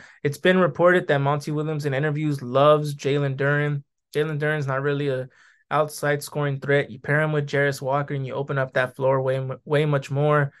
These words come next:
I think Jarace Walker's a perfect fit in Detroit. I really like it. I think if he can develop his handle a little more, that just opens up the floor even more than what I already think it can,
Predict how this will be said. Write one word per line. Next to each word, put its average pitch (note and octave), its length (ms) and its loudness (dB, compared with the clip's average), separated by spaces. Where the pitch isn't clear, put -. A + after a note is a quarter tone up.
I C#3+ 80 -2
think D#3+ 300 0
Jarace D#3 260 -2
Walker's C#3+ 320 -2
a D3 60 -6
perfect C#3+ 380 -4
fit C#3+ 140 -2
in C#3 120 -2
Detroit. C#3 580 -2
I C#3+ 60 -6
really C#3+ 220 0
like C#3+ 280 -2
it. C3+ 220 -2
I D#3+ 100 -2
think E3+ 220 -4
if D3+ 100 -4
he F3 80 -4
can D#3+ 160 -2
develop D3+ 380 4
his C#3 100 -4
handle D#3 480 2
a D#3 80 0
little D#3+ 160 2
more, D#3+ 380 -4
that C#3 200 0
just C#3 380 -4
opens D3 260 0
up C3+ 100 0
the C3+ 80 -6
floor C#3 500 2
even D#3 260 0
more D3 300 2
than D3 160 0
what C#3 100 0
I C3+ 120 2
already C3 220 -2
think D#3 280 -12
it D#3 140 -12
can, E3 340 0